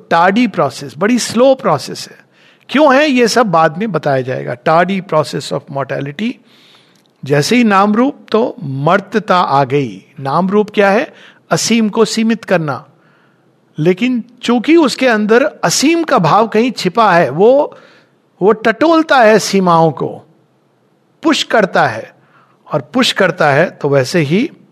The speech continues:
evolution प्रारंभ होता है। तो जब push करता है, वो जैसे शिशु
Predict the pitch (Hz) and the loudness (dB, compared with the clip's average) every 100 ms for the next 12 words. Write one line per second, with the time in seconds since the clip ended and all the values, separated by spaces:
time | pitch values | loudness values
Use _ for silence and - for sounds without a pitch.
0 | _ _ _ _ _ _ 165 143 143 147 | _ _ _ _ _ _ -4 -2 -2 -4
1 | 143 135 147 127 123 113 113 120 120 135 | -8 -8 -6 -6 -6 -8 -10 -10 -8 -6
2 | 143 - 262 - 202 170 175 170 160 151 | -6 -4 -4 0 -2 0 0 0 -2 -4
3 | 160 151 180 - 240 | -4 -6 -6 -4 -6